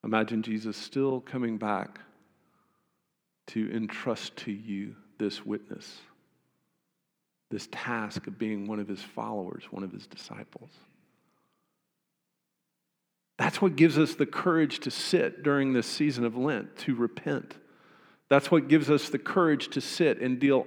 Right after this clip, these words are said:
honestly and forthrightly with our failures. That's what gives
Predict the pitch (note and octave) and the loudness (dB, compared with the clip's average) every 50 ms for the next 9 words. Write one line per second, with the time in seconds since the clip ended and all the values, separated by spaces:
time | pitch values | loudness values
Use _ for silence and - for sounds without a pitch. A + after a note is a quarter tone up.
0 | - - C3 C3+ C#3+ D3 D3 C#3+ B2+ - - - - A2+ G#2+ G#2+ G#2+ - - A#2+ | 0 0 4 4 6 6 4 4 2 -2 -6 -10 -8 -6 -4 -4 -6 -6 -6 -6
1 | A2 - - - C3+ C#3 C3+ - - B2+ C3+ - - G2+ A#2 A2+ A#2 A#2 - A2+ | -6 -6 -6 -4 -4 -4 -4 -2 -2 0 0 0 -2 -2 -4 -4 -4 -4 -4 -4
2 | G#2+ G#2+ - - A2 B2 B2 A#2+ - - G#1 - - - - - _ _ _ _ | -4 -4 -4 -4 -4 -2 -2 -4 -4 -6 -10 -10 -14 -18 -20 -20 _ _ _ _
3 | _ _ _ _ _ _ _ _ _ _ _ _ _ _ _ _ _ _ _ _ | _ _ _ _ _ _ _ _ _ _ _ _ _ _ _ _ _ _ _ _
4 | _ _ _ _ _ _ _ _ _ _ _ _ _ _ _ _ _ _ _ _ | _ _ _ _ _ _ _ _ _ _ _ _ _ _ _ _ _ _ _ _
5 | _ _ - - C#3 C3+ C#3 - - - E3+ F3 D#3+ - C#3 A#2 C3 D3 D#3 C#3+ | _ _ 0 6 6 6 6 6 4 6 6 6 6 4 2 6 6 8 8 6
6 | C3 - | 2 -2